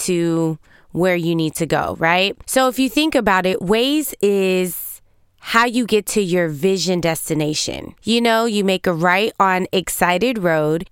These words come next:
you take a left to Nothing's Happening Avenue, route time increased by twenty minutes, you're still on the fastest route to your destination.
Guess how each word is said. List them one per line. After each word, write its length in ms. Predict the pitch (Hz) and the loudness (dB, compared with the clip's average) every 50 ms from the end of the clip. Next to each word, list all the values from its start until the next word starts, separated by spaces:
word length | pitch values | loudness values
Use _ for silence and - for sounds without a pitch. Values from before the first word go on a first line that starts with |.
| - | -4
you 140 | - 214 226 | -2 -2 -2
take 280 | - - 254 226 214 - | 0 0 0 0 2 2
a 80 | 202 | 2
left 300 | 190 196 202 214 226 - - | 2 4 2 2 0 -2 -2
to 180 | - 220 202 | -2 0 0
Nothing's 480 | 196 190 180 180 175 - 214 220 233 - | 2 2 0 0 0 0 0 0 -2 -2
Happening 580 | 190 185 160 165 - 185 170 170 170 175 175 - - | 0 0 0 0 0 0 0 0 0 0 -2 -2 0
Avenue, 640 | - 160 156 151 151 156 151 151 147 147 151 175 - - - - | 0 0 0 0 -2 -2 0 0 0 0 -2 -4 -6 -10 -12 -8
route 560 | - 170 165 170 190 214 208 220 233 247 - - | -4 -4 0 2 2 2 4 2 2 0 -2 -2
time 340 | - 285 302 269 262 240 | 0 2 2 2 2 2
increased 520 | 240 233 214 - - - 240 233 233 - - | 0 -2 -2 -2 -2 -2 -2 -2 -2 0 2
by 160 | 226 190 190 | 2 2 2
twenty 480 | - - - - 208 208 214 220 220 208 | -2 -6 -4 -2 0 0 2 2 0 0
minutes, 500 | 202 190 185 185 196 220 226 - - - | 2 2 2 2 0 0 -2 -2 -2 -2
you're 100 | 208 190 | -2 -2
still 280 | - - - 202 196 | -2 0 0 2 2
on 160 | 196 196 185 | 2 2 0
the 100 | 180 180 | 0 0
fastest 500 | - - 185 175 185 - - - 180 - | 0 0 0 0 0 -2 -4 -6 -4 -2
route 240 | 170 185 180 185 - - | 0 2 2 2 0 -2
to 120 | - 190 | -2 -2
your 80 | 185 175 | 0 0
destination. 920 | 160 185 185 - - - 170 170 175 185 196 - - 214 208 208 214 220 | 0 0 0 0 -2 -2 0 0 0 0 0 -2 -2 -2 0 0 -2 -2